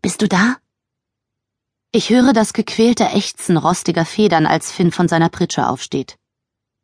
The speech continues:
„Ich wollte gerade gehen, du hast Glück, dass du mich noch erwischt.“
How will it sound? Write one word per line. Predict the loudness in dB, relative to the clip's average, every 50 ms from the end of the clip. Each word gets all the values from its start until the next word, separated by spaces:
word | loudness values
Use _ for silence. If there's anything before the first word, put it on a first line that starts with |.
| _ _ _ _ _ _ _ -4
„Ich | -4 -2 0
wollte | 0 0 2 0 0
gerade | 2 2 2 2 2 2
gehen, | 2 2 4 4 4 4
du | 4 2
hast | 0 -2 -2
Glück, | -4 -4 -2 0
dass | -2 -2 0
du | 0 0
mich | 2 2 2
noch | 2 2 2
erwischt.“ | 0 0 2 0 0 0 -4 -12 -16